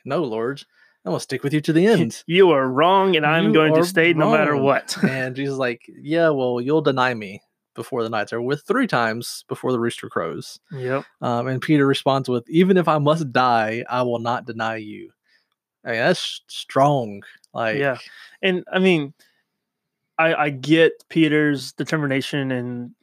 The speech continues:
Speaker 2: you know, dedication to, to God, but we are all guilty of denying Christ, maybe not with our words, but by our actions.
Speaker 1: Absolutely.
Speaker 2: Um, in some way, shape, or form. Uh, we may not physically say, "I, I don't believe in Jesus," or, uh, you know, "I deny Jesus," or whatever,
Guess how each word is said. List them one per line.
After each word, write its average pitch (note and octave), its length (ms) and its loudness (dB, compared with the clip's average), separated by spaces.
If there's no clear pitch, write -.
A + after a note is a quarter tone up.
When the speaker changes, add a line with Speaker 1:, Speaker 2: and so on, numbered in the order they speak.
Speaker 2:
you C#3+ 100 -8
know, B2 100 -4
dedication C3 540 -2
to, B2+ 160 -2
to C3+ 100 -14
God, B2 420 2
but - 140 -6
we D3 140 2
are F3 180 6
all D3+ 240 4
guilty C3 420 0
of A#2+ 180 -6
denying C3 440 -4
Christ, B2+ 480 -6
maybe D3+ 240 4
not D#3 220 2
with D3+ 160 2
our C3+ 160 2
words, C3 400 0
but - 240 -8
by C3 180 0
our A#2+ 160 -2
actions. B2+ 600 -8
Speaker 1:
Absolutely. B2+ 460 -2
Speaker 2:
Um, A#2+ 240 -2
in C3 240 -4
some C#3+ 260 0
way, C3+ 100 2
shape, C3+ 220 -6
or B2 80 -10
form. B2 400 -4
Uh, G3 80 -4
we D3+ 100 0
may D#3 140 2
not C3+ 180 2
physically C#3+ 720 0
say, C3 600 0
"I, C3 340 0
I C#3+ 140 -2
don't C3+ 180 0
believe B2+ 220 -2
in B2 80 -8
Jesus," A#2+ 360 -6
or, B2 280 -4
uh, B2+ 100 -6
you C#3+ 80 -8
know, B2 120 -2
"I B2 100 2
deny B2+ 300 0
Jesus," C3+ 480 -4
or C3 60 -6
whatever, B2 400 -6